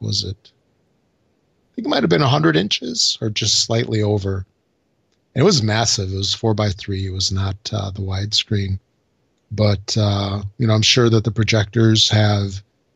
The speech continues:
come a long way in the past ten years since, since I got it, 'cause I really struggled with heat. It would really heat up the room. There was a,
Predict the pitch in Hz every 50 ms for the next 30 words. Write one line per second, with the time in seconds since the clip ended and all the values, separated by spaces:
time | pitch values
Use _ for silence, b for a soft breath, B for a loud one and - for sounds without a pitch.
0 | _ - - - 117 117 110 107 110 110 110 107 107 101 104 101 101 104 113 123
1 | 120 127 127 120 120 113 - 120 120 120 113 - - - - 123 120 120 120 120
2 | 123 131 135 139 - - - - - 117 110 107 - - - - - - 127 113
3 | - - 123 117 110 - 107 104 107 107 110 107 - - 104 - - 123 131 131
4 | 135 123 117 104 - - - 117 110 113 107 101 98 98 92 - - 104 98 107
5 | 107 - - - _ _ _ _ _ _ _ _ _ _ _ _ _ _ _ _
6 | - 110 101 101 101 101 101 101 104 101 104 90 - 107 101 95 98 98 - -
7 | 101 95 95 92 95 98 98 98 104 104 104 - _ _ _ _ _ _ _ _
8 | _ _ - 117 110 98 95 95 98 98 95 95 95 98 107